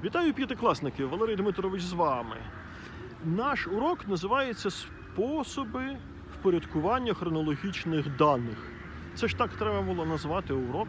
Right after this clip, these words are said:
так складно. А нічого там складного насправді нема. Просто треба в історії знати, коли що було, знати роки. Я ставлю собі таку мету — переконати вас в тому, що це не складно.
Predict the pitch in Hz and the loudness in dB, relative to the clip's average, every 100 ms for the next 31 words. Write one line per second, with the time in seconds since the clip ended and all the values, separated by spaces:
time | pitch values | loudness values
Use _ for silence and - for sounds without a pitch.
0 | - - - 127 120 113 117 101 - - | -4 -8 -6 -4 -4 -4 -6 -10 -8 -10
1 | - - - - - - - 180 220 302 | -10 -10 -10 -10 -12 -12 -6 -2 0 2
2 | - 233 220 208 175 - 170 170 160 147 | 2 2 4 4 2 2 4 4 4 2
3 | 131 151 135 123 139 123 113 113 - 427 | 0 2 2 2 0 0 -2 2 4 6
4 | 403 - 311 262 262 226 - 247 277 247 | 4 4 4 6 4 4 -2 -2 2 4
5 | 233 202 214 214 196 190 190 185 190 - | 4 4 4 4 2 0 2 4 2 2
6 | 175 165 180 185 185 160 156 151 147 127 | 2 4 4 6 6 6 4 4 4 2
7 | 120 135 113 - - - - - - - | -2 -4 -6 -8 -12 -12 -12 -12 -12 -12
8 | - - - - - - - - - 170 | -12 -12 -12 -12 -12 -12 -10 -10 0 4
9 | 202 156 - - - - - - - - | 6 4 0 -12 -12 -12 -12 -12 -12 4
10 | 185 151 147 156 139 127 139 175 202 196 | 4 4 0 0 -2 -2 0 4 4 4
11 | 147 101 - - - 180 - 175 170 170 | 0 -2 -8 -12 2 2 4 2 2 0
12 | 180 269 285 - - 294 254 - 196 - | 0 0 0 -2 0 2 2 0 -2 2
13 | 269 294 247 262 - 262 233 233 214 214 | 0 2 2 0 -2 -4 0 0 0 -2
14 | 202 | -4